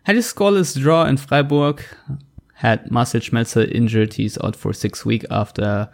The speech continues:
a pretty bad tackle. And then there is, uh, Marc Bartra, who has a mus-,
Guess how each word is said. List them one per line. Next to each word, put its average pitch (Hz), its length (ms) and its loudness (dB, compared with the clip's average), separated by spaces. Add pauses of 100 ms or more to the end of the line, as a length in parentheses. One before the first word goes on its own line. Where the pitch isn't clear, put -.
(380)
a - 80 -6
pretty 147 320 2
bad 123 260 2
tackle. 127 580 2
And 107 520 0 (300)
then 107 240 -2
there 101 260 -2
is, - 320 -6
uh, 101 120 0
Marc 104 300 -2
Bartra, 110 420 0
who 104 100 0
has 107 120 2
a 107 60 0
mus-, 131 320 0